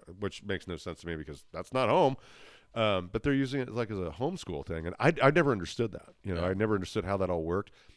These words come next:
Speaker 1: Still, you know, a functioning parish and everything. You know,
Speaker 2: Yeah.
Speaker 1: my, you know,
Speaker 2: So
Speaker 1: some
Speaker 2: how did you guys go from that situation to where you are now?
Speaker 1: You know, we, uh, there was a lot of, um,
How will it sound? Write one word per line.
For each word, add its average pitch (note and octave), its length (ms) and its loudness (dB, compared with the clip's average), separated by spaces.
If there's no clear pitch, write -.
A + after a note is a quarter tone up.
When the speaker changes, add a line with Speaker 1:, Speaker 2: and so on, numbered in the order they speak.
Speaker 1:
Still, D#3 540 2
you B2+ 80 4
know, A2 80 0
a G#2 40 2
functioning A#2 440 0
parish F#2+ 360 0
and F#2 60 -2
everything. E2+ 380 -2
You G2+ 60 -2
know, F2 80 -2
Speaker 2:
Yeah. E2+ 40 -4
Speaker 1:
my, F2+ 120 2
you - 1120 -12
know, G2+ 60 -6
Speaker 2:
So A#2+ 140 -2
Speaker 1:
some A2+ 60 0
Speaker 2:
how C3+ 80 2
did C3 200 -10
you C#3 80 -10
guys A#2+ 260 0
go A2 200 2
from F2 480 -8
that F2 260 -4
situation F2 580 -6
to F2+ 100 -10
where E2+ 120 -4
you E2 140 -2
are D#2 120 -2
now? D#2 360 -4
Speaker 1:
You G#3 120 4
know, G#3 180 12
we, G#3 560 4
uh, D#3+ 460 8
there F#3 140 4
was F3+ 160 2
a E3 60 4
lot D3+ 300 10
of, B2+ 280 6
um, G2 680 6